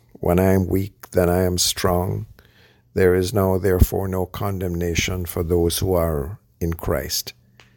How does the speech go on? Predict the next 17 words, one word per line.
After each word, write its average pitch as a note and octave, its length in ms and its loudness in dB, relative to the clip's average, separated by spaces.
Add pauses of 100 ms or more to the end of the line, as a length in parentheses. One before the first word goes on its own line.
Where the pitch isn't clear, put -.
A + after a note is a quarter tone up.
(1160)
But G#2 140 6
I A2 80 6
must G#2 360 4
say G#2+ 280 6
that G2+ 240 0
during G2+ 480 0
this G2 180 0
pandemic F#2+ 800 2
time G2 480 -6 (500)
and F2 560 2
this F2 320 2
time G2+ 400 2
shut - 440 2
in F#2 260 0
with F#2+ 240 0
the - 80 -2
Lord E2+ 560 0